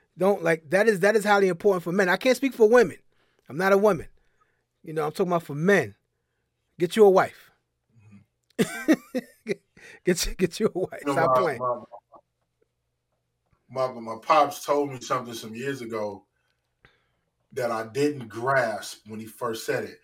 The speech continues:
Speaker 1: Mm-hmm.
Speaker 2: He said, "Son, it'd be nice to have somebody bring you a glass of water."
Speaker 1: Mm.
Speaker 2: And it, and it didn't register at the
Speaker 1: Mm-hmm.
Speaker 2: time.
Speaker 1: Mm-hmm.
Speaker 2: It didn't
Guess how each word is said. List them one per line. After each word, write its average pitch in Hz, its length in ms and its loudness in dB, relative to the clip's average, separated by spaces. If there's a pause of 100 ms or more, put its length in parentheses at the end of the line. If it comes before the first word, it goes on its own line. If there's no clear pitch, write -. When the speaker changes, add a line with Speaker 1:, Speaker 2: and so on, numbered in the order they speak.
(140)
Speaker 1:
Mm-hmm. 139 260 -8 (460)
Speaker 2:
He 113 80 -20
said, 107 260 -10
"Son, 160 520 -2 (1400)
it'd 117 220 -14
be 135 120 -12
nice 160 320 2
to 135 160 -6
have 151 300 2
somebody 139 400 -2
bring 135 300 -6
you 135 160 -6
a 127 80 -10
glass 139 480 -2
of 123 100 -8
water." 139 460 -4
Speaker 1:
Mm. 147 920 -4 (1300)
Speaker 2:
And 220 140 2
it, 214 120 4 (360)
and 240 120 4
it 220 200 2
didn't 294 440 4
register 135 600 4
at 123 160 -2
the 165 80 -2
Speaker 1:
Mm-hmm. 185 180 0
Speaker 2:
time. 202 140 0 (260)
Speaker 1:
Mm-hmm. 170 300 -6 (480)
Speaker 2:
It - 80 -16
didn't 330 160 0